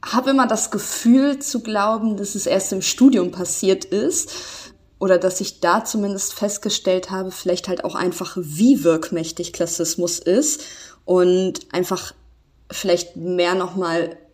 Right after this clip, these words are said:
so Klassismus strukturell verstanden habe und glaube jedoch oder weiß, es stimmt natürlich nicht. Also es war nicht erst im Studium. Und, ähm,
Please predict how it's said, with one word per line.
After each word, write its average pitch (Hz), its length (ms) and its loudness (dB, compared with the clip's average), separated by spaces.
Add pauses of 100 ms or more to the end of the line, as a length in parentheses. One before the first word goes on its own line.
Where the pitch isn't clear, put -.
(220)
so 175 220 -8
Klassismus 185 920 -2 (400)
strukturell 196 920 0
verstanden 175 760 -4
habe 175 560 -2 (1400)
und 202 160 -4
glaube 202 380 4 (460)
jedoch 202 360 2
oder 190 200 0
weiß, 196 280 0
es - 160 0
stimmt 277 240 4
natürlich 160 560 -4
nicht. 165 260 -2
Also 180 160 0
es 170 140 -4
war 196 160 0
nicht 208 160 -2
erst - 280 -2
im 175 120 -4
Studium. 160 720 0
Und, 170 480 0
ähm, 165 480 0